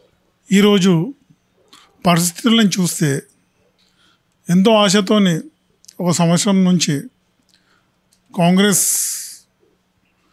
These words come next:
కాంగ్రెస్ పార్టీ అంటే ఏంది అనేసి మేము నిరూపించాం. మేము సనత్ నగర్ కాన్స్టిట్యుయెన్సీలో పూర్వ వైభవం అంటే మర్రి శశిరెడ్డి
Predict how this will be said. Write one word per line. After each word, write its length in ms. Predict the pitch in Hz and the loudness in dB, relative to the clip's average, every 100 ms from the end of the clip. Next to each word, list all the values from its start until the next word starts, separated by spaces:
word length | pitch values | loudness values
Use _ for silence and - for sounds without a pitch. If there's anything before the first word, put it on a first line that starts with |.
| _ - | _ -4
కాంగ్రెస్ 400 | 170 185 208 - - | 0 2 2 0 0
పార్టీ 600 | 170 165 202 190 165 - _ _ _ 254 | 0 2 0 2 0 -6 _ _ _ -6
అంటే 300 | 185 175 185 | -2 0 2
ఏంది 420 | 160 180 190 190 | 2 2 4 4
అనేసి 500 | 175 175 165 156 143 _ 170 | 2 2 0 -4 -8 _ -4
మేము 220 | 175 156 | 0 0
నిరూపించాం. 640 | 156 170 185 175 175 139 | 0 0 0 -2 -2 -4
మేము 360 | 120 117 156 202 _ _ _ _ _ _ _ - | -6 -10 -16 -20 _ _ _ _ _ _ _ -8
సనత్ 280 | 165 196 | -4 -2
నగర్ 180 | 202 208 | 0 0
కాన్స్టిట్యుయెన్సీలో 840 | 196 185 170 190 170 185 160 127 175 _ _ _ _ _ _ _ _ _ _ _ 185 | 0 0 0 -2 0 0 -2 -4 -12 _ _ _ _ _ _ _ _ _ _ _ -2
పూర్వ 320 | 196 202 185 | 0 2 2
వైభవం 600 | 185 185 175 190 180 156 _ _ - | 2 2 0 0 -2 -4 _ _ -8
అంటే 180 | 175 175 | -4 -2
మర్రి 260 | 160 160 175 | 0 0 -2
శశిరెడ్డి 760 | 180 147 165 180 156 170 143 | -2 -2 0 0 0 -2 -4